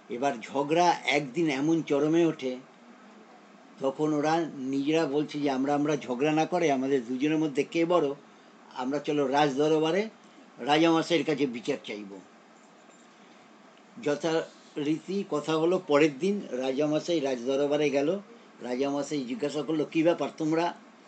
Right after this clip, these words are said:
বললো, "রাজামশাই, আমাদের মধ্যে কে বড় আপনি বিচার করে দিন তো।" রাজামশাই বলছে, "তোমাদের কার কী গুণ আছে আমাকে জানাও।" তো বগ বলছে,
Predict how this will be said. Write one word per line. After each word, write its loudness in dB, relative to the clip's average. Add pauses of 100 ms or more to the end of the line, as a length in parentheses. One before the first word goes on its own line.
(440)
বললো, 2
"রাজামশাই, 2
আমাদের 2
মধ্যে 0 (100)
কে 8
বড় 6
আপনি 2
বিচার 2
করে 4
দিন 2
তো।" 0 (720)
রাজামশাই 2
বলছে, -2
"তোমাদের 0 (100)
কার 4
কী -2 (320)
গুণ 2
আছে 2
আমাকে 0
জানাও।" -6 (1080)
তো -6 (120)
বগ 2
বলছে, 2